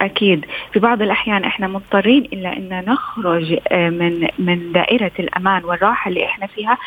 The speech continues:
لحتى نتقدم أو نتطور، آه، آه، أو نضيف شيء لحياتنا. وفعليًا التغيير مش بالضرورة يكون إنه هو أمر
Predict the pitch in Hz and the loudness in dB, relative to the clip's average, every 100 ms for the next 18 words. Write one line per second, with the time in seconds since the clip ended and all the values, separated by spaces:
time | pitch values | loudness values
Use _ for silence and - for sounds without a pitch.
0 | - - - 233 214 190 190 185 214 190 | -8 -2 2 2 4 2 2 2 0 2
1 | 156 160 185 180 185 185 - 208 208 247 | 0 2 0 0 0 0 2 4 4 2
2 | - - - - 196 190 - 190 185 180 | 0 -14 -12 -2 2 2 2 2 2 2
3 | - 190 190 185 196 262 - 240 - 185 | 2 0 0 2 4 2 4 2 2 2
4 | - 170 160 - - - - - 233 220 | 2 2 2 0 -4 -4 -2 0 4 6
5 | 262 269 233 214 - 202 214 240 214 202 | 6 6 4 -2 0 0 4 4 2 -2
6 | - 190 196 226 240 196 - 202 170 170 | -4 0 2 4 4 2 2 2 2 2
7 | 185 190 190 185 | 4 4 2 0